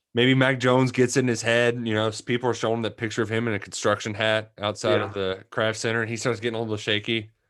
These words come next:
Speaker 2: You don't
Speaker 1: Throw
Speaker 2: know.
Speaker 1: some turnovers, which the, they've been a lot of fun, all the interceptions and fumbles. It's gonna end up dro-, the well, that well's gonna drop eventually.
Speaker 2: The good thing in that game, though, is,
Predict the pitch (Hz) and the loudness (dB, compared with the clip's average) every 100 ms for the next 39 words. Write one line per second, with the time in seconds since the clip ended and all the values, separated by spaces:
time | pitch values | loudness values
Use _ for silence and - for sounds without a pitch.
0 | _ - 127 135 143 123 117 107 123 120 | _ -8 -4 2 4 4 2 0 0 2
1 | 117 113 117 110 - _ _ _ _ _ | 2 2 -2 -4 -16 _ _ _ _ _
2 | _ _ _ _ 117 113 110 - _ 123 | _ _ _ _ -4 -4 -4 -14 _ 0
3 | 123 117 104 143 147 131 104 98 92 - | 4 4 4 2 4 2 2 2 0 -4
4 | 92 92 90 92 90 95 - 95 - 92 | -4 -4 -4 -4 -4 -6 -4 -6 -6 -12
5 | 87 - 92 90 - 117 - 139 117 110 | -12 -10 -10 -10 -10 -10 -4 0 0 0
6 | - 95 98 117 127 156 139 160 160 147 | -2 -4 -2 0 4 6 6 4 4 4
7 | 131 110 104 104 104 95 104 104 123 120 | 0 -2 0 0 -2 -6 -6 -4 -2 -4
8 | 117 _ _ _ - 135 226 233 185 160 | -6 _ _ _ -2 6 8 8 6 6
9 | 143 156 165 147 127 120 117 | 4 4 4 4 2 2 0